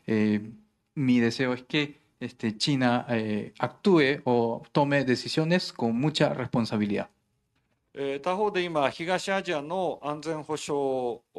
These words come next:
Speaker 2: 環境を見ていくとですね、やっぱり中国が、えー、軍事力を、お、増強して、対外的にも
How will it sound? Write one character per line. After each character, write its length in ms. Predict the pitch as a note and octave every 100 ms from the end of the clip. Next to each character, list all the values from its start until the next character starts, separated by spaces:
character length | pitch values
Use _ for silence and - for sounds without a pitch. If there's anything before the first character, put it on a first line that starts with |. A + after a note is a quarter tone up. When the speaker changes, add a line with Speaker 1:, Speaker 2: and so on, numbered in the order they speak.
| A#2+ A#2
Speaker 2:
環 260 | D#3 D3+
境 400 | A2+ B2 G#2+ A#2+
を 60 | C#3
見 80 | C#3+
て 100 | D3
い 80 | -
く 120 | A2+
と 120 | B2+
で 120 | F#2
す 140 | - C3+
ね、 60 |
や 60 | C#3
っ 20 | _ _ _ -
ぱ 80 | D#3+
り 60 |
中 220 | - E3+ C#3+
国 1300 | A2+ - A2+ A2 G#2 G#2 G2+ G2+ G2+ G2+ G#2 G2+ -
が、 380 | D3 C#3 - - _ _ -
え 300 | G#2 G#2 G#2
ー、 40 | G#2
軍 200 | B2 B2+
事 140 | B2
力 340 | G#2+ G2 G#2+ A2+
を、 320 | A#2+ G#2 -
お、 300 | A2+ G2+ G#2
増 220 | A2+ B2 A#2
強 260 | B2 A2
し 140 | G#2+ -
て、 380 | E3 A2+ C#2+ _
対 200 | - B2 A#2+
外 220 | A#2+ A#2
的 220 | A2 B2+
に 80 | D3
も 420 | F#3+ B2 G2 -